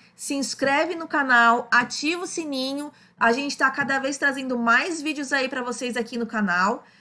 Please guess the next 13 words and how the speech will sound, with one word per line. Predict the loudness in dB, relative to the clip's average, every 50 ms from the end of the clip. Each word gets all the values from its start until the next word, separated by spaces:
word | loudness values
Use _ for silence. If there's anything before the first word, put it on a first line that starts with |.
| _ _ _
Se | -8 -2 2 2 2
ficar | 2 2 2 2 2 0
com | 0 -4 -6
dúvidas, | -4 -4 -4 -2 0 0 0 2
deixa | 4 6 6 6 6 4 2 -2 -4
aqui | -6 -6 -6
nos | -6 -6 -4
comentários, | -2 -2 -2 -2 -4 -4 2 4 6 6 6 4 4 0 -4 -2
eu | -2 -2 0
venho | 2 2 2 2 2 0
responder | -4 -6 -6 -8 -8 -6 -4 -4 -2
pra | 0 0 0
vocês, | 0 -2 -2 -4 -2 0 0 0 0 -2 -6